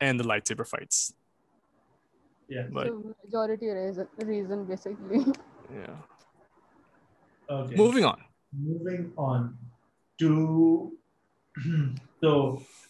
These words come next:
Speaker 2: I know everybody hates Phantom. Okay, I thought everybody hated on Phantom Menace, because clearly I was wrong on that one. But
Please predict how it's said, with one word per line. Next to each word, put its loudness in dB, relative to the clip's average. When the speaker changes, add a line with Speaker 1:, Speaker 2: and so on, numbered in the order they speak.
Speaker 2:
I 2
know 4
everybody 2
hates -2
Phantom. -2
Okay, -2
I 0
thought 2
everybody 0
hated -6
on -2
Phantom -8
Menace, -10
because -6
clearly 2
I 0
was -8
wrong 0
on -4
that -8
one. -16
But 2